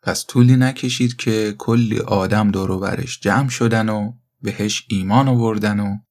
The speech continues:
کلی مرید پیدا کرد که برای مشورت کردن باهاش در مورد هر موضوعی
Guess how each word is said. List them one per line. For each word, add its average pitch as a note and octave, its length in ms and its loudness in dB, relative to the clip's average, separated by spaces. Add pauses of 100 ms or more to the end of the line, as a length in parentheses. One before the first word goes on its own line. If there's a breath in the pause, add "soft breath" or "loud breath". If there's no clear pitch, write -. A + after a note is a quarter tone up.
(200)
کلی E3+ 360 -2
مرید B2+ 500 6
پیدا C3 360 4
کرد A2 560 0
که A2 120 -2
برای A2+ 260 4
مشورت G2+ 720 4
کردن G#2 520 4
باهاش G2+ 380 2
در G2 240 -2
مورد G2+ 400 -4
هر A#2 360 0
موضوعی G2+ 960 -2